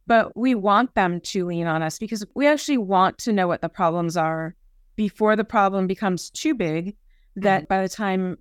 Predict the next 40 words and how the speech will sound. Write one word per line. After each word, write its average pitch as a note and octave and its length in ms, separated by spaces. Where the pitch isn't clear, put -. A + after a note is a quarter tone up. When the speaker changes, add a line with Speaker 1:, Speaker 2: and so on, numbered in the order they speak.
Speaker 1:
we G3 360
find F#3+ 320
out F#3 120
about F3+ 220
it, E3+ 220
it's - 240
critical. D#3 680
And A3 160
so A#3+ 160
we A3+ 220
really A#3 240
want G#3 300
them G3 180
to G3 160
lean F3+ 260
on E3+ 180
us E3+ 320
because G#3+ 240
we G#3+ 140
know G#3 200
that G#3 200
they're A3 200
sh-, - 180
often G#3 260
short-staffed. F#3+ 800
They F#3 80
have, F3+ 260
they F3 120
have, E3+ 180
only F3 200
have E3+ 120
so F#3+ 140
many F3+ 180
hours F3 240
in F3 120
a E3 80
day. E3 420
The G#3 80
factories A3 800
also G#3+ 720